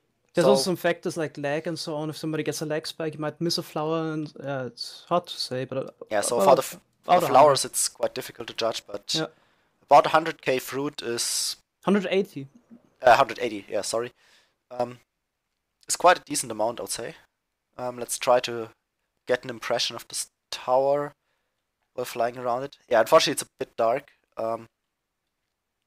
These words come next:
Speaker 2: yeah, I'll show this a bit in detail. But let's also head down if I manage
Speaker 1: We
Speaker 2: to
Speaker 1: also
Speaker 2: not
Speaker 1: had some
Speaker 2: crash.
Speaker 1: weird issues when we tried to make it faster, that, um,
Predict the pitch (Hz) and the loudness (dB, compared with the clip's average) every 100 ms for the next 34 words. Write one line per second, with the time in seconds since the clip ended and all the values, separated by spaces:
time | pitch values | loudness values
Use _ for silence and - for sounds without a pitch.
0 | _ _ _ _ _ 85 - 156 135 - | _ _ _ _ _ -4 2 2 2 -4
1 | - _ - 110 98 - - - 95 107 | -20 _ -8 -6 -6 -10 -16 -20 -16 -12
2 | - 104 110 _ _ _ _ _ _ _ | -8 -8 -8 _ _ _ _ _ _ _
3 | _ _ _ _ _ - 127 135 - - | _ _ _ _ _ 0 2 2 0 0
4 | - - - - _ _ _ - 123 - | 0 -2 -10 -20 _ _ _ -6 -4 0
5 | 131 127 123 127 - 127 151 180 - - | 0 0 -4 -6 2 4 4 2 -6 -6
6 | 139 - _ _ 127 139 147 147 151 202 | -6 -6 _ _ -12 -6 6 12 12 12
7 | 202 180 - 185 139 143 233 - 226 - | 6 4 -2 -4 -2 0 0 -2 -6 -6
8 | 233 208 175 170 170 - 160 165 170 156 | -8 -8 -8 -6 -6 -6 -8 -6 -4 -4
9 | 139 - - 151 226 - 233 214 208 170 | -6 -12 -6 -2 -2 -2 -2 -2 -2 -4
10 | 165 156 - 127 147 151 151 151 147 143 | -6 -8 -10 -10 -8 -8 -8 -8 -8 -10
11 | 135 | -12